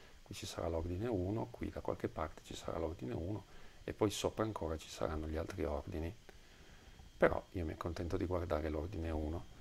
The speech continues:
per cui adesso lo proviamo a guardare.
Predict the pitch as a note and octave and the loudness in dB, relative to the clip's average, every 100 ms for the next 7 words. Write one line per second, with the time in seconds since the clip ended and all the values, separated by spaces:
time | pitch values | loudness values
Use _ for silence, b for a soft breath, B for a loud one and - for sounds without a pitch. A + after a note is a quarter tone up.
0 | B B B B - - - F2+ - - | B B B B 6 6 4 6 6 6
1 | - F2 - - G#2 G#2+ - F#2+ F#2 F2+ | 4 2 0 2 0 2 2 6 6 8
2 | F2+ - - - C3 B2 F2 A#2 A#3+ | 4 2 -2 2 4 8 6 6 4